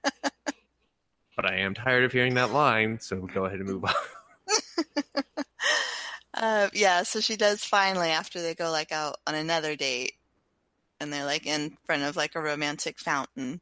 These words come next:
Speaker 1: Um, she's like, "Hey, this isn't going anywhere." <laughs> And then her asshole boyfriend shows <laughs> up and says, "She's my girlfriend. I'm taking her back." <laughs>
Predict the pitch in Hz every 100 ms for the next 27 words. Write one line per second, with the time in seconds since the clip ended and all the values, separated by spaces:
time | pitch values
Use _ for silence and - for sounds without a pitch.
0 | _ _ _ _ _ - 165 147 - 180
1 | - 160 - 175 160 156 - _ _ _
2 | _ - - 220 165 160 165 170 - 208
3 | 208 175 175 165 156 151 151 151 143 147
4 | 185 226 - - 214 - _ - - -
5 | - - 277 - - 208 202 247 285 254
6 | 254 233 240 233 254 - - - - -
7 | _ _ _ _ - 320 285 262 - 269
8 | 330 - 339 269 269 262 349 311 220 220
9 | - 196 190 202 208 220 - 233 - 190
10 | - 185 202 175 165 175 - - _ _
11 | - - 185 190 170 147 131 147 123 -
12 | - 165 156 139 - - - 220